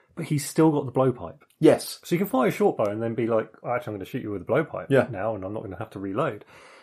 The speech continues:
Speaker 1: That's, uh, ammo three. It's light, lightweight, like we discussed. Four, eight, twelve range, but it doesn't do damage. And this is, this is probably, this is where the model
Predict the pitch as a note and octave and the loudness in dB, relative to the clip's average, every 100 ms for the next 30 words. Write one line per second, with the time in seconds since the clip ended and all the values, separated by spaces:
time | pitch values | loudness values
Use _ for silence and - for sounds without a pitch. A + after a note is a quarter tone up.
0 | _ C#3 C#3 - - C3 C3 C#3+ C#3 C3 | _ 0 0 0 0 2 4 4 4 4
1 | B2 - G#2+ G#2+ D3 - _ - _ C#3+ | 2 0 0 0 -4 -10 _ -20 _ -12
2 | B2+ C#3 C3+ A#2+ - C3+ C3+ A#2 G#2 - | 0 6 6 4 -4 2 2 4 -4 -4
3 | A#2 A2 G2 - G#2+ A2+ - - _ _ | -8 -8 -12 -8 -4 -4 -6 -18 _ _
4 | - - _ _ - - E3+ C#3 C3 - | -20 -20 _ _ -8 4 6 6 0 2
5 | C#3+ B2 C#3 A2+ G#2 G#2 - _ _ _ | 2 4 4 2 0 -8 -14 _ _ _
6 | - A#2+ G#2+ D3 C3+ C#3 C3 A#2+ A#2 G2 | -6 -4 0 4 4 4 2 4 2 0
7 | F2+ A2 C#3 D3+ C#3+ C3 D3+ F3 C#3 - | -6 -2 -2 -2 -2 0 2 0 -2 -4
8 | D#3 D#3 C#3+ A#2+ A#2+ A#2 A2+ - - - | 2 4 4 4 4 4 2 -6 -12 -20
9 | _ _ _ _ _ D3+ C3 A#2 A#2 A#2+ | _ _ _ _ _ -4 -2 -2 4 2
10 | A2 G#2+ G#2 G2+ F#2+ | 4 0 0 0 -4